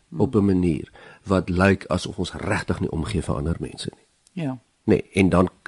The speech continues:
Speaker 2: daar's 'n verskil tussen om selfsugtig te wees, om selfgesentreerd te wees,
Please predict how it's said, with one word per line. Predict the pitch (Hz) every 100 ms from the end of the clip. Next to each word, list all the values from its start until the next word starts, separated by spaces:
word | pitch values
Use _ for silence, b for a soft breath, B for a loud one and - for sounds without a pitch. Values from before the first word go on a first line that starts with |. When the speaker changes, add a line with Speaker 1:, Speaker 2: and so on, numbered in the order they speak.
| B B B B B -
Speaker 2:
daar's | 101 135
'n |
verskil | 156 160 - 170
tussen | 185 170 156
om | 127
selfsugtig | 123 131 113 - - - - 120
te | - 113
wees, | 98 104
om | 90
selfgesentreerd | 92 110 107 - 107 98 98 - 110 104 -
te | 98
wees, | 82 90 -